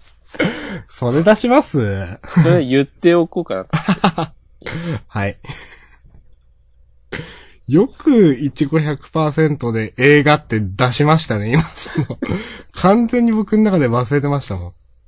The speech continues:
Speaker 1: そういえば映画の話でしたね、あれは。うん。
Speaker 2: うん。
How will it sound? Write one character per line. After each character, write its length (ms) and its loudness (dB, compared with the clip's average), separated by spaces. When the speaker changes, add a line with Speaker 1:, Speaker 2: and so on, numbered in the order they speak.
Speaker 1:
そ 60 -20
う 40 -6
い 20 -6
え 20 -6
ば 140 -4
映 120 -2
画 80 -2
の 100 -4
話 340 -8
で 40 -6
し 60 -14
た 120 -12
ね、 100 -6
あ 100 -8
れ 60 -14
は。 180 -20
う 60 -20
ん。 180 -20
Speaker 2:
う 80 -20
ん。 240 -20